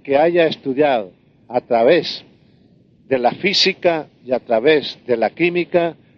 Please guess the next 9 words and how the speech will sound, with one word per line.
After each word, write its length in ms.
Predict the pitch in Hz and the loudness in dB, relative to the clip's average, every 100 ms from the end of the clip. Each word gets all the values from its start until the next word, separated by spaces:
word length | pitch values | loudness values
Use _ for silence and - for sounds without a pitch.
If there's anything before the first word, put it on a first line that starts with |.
| _ | _
lo 200 | 120 127 | -4 -4
que 120 | - 110 | -4 -2
son 400 | - 165 160 147 _ | 0 0 -2 -10 _
los 260 | 120 117 104 | -4 -4 -2
valores, 640 | 107 123 156 139 131 - - _ _ _ _ _ - | -2 0 0 -2 -6 -12 -20 _ _ _ _ _ -2
eh, 680 | 123 117 110 101 92 85 76 _ _ _ _ - | 2 4 2 0 -4 -8 -14 _ _ _ _ -2
de 120 | 135 | 0
los 160 | 131 | -2
fluidos 760 | - 113 135 220 208 190 - | -6 -16 -12 -2 -2 -2 -10